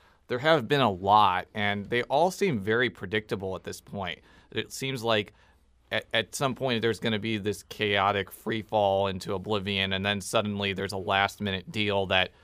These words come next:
you know, kind of puts it off for a few more months. Why do you think it keeps ending up being this way,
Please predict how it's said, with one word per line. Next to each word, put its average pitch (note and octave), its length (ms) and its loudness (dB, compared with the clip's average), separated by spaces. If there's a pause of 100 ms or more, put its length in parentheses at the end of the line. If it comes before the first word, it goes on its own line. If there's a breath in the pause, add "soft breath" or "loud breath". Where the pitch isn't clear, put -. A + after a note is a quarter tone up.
(280 soft breath)
you A2 140 -4
know, F#2 180 0
kind G#2+ 240 -4
of G2 100 -2
puts A2 280 -6
it G2 80 0
off F#2+ 260 2
for G2 180 -6
a F2+ 60 -8
few G2+ 200 -8
more F#2 220 -6
months. F2+ 460 -6 (220 soft breath)
Why C#3 240 2
do A3 80 -4
you G#3+ 80 0
think - 180 -2
it A2+ 140 -6
keeps A#2+ 320 -10 (100)
ending A2+ 360 0
up G2 280 -4
being A2+ 320 -4
this G2 260 -4
way, F2+ 460 -6